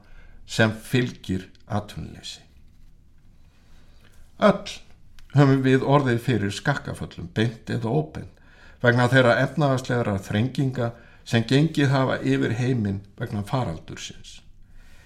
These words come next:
En byrðarnar eru misþungar, þyngstar hjá atvinnurekendum og launafólki á almennu vinnumarkaði, ekki síst í ferðaþjónustu.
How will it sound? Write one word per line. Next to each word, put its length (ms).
En 220
byrðarnar 680
eru 280
misþungar, 800
þyngstar 680
hjá 180
atvinnurekendum 1040
og 200
launafólki 840
á 140
almennu 540
vinnumarkaði, 800
ekki 300
síst 500
í 120
ferðaþjónustu. 840